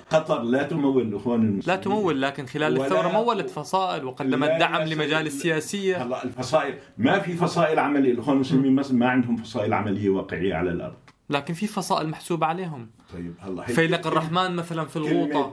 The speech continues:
Speaker 1: كلمة محسوبة، كلمة محسوبة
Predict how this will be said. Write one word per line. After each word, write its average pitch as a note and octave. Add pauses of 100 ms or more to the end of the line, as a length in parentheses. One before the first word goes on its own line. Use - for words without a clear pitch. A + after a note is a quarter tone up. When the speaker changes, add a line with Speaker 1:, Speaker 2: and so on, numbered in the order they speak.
(140)
Speaker 1:
كلمة B2+
محسوبة، A2 (440)
كلمة G2+
محسوبة E2+